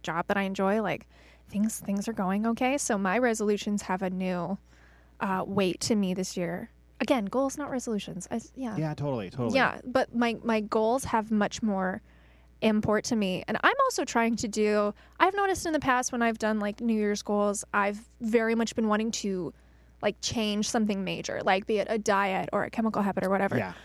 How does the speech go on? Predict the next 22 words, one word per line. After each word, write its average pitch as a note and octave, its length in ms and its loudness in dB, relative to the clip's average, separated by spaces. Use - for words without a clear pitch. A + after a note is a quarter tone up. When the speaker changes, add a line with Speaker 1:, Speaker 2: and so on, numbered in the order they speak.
Speaker 1:
This D4+ 440 4
year, G3+ 380 4
I'm C4+ 180 2
trying E4 280 2
something A#3+ 440 2
where G#3 200 2
I'm G#3 200 2
trying A#3+ 280 2
to B3 100 -4
make G#3+ 200 -2
goals F#3+ 300 -2
that G3 240 -4
add F#3 300 2
more G3 480 0
joy C4+ 240 4
into C#4+ 140 -2
my F#3+ 140 0
life. F#3 220 -4
I C4 540 2
love G3 340 2
to G#3 120 0
read. - 260 -10